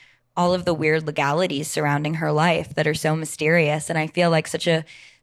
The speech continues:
good place for us to channel our conspiracy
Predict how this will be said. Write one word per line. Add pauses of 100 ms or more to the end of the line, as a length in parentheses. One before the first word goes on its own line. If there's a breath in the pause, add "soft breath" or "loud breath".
(160)
good
place
for
us
to
channel
our
conspiracy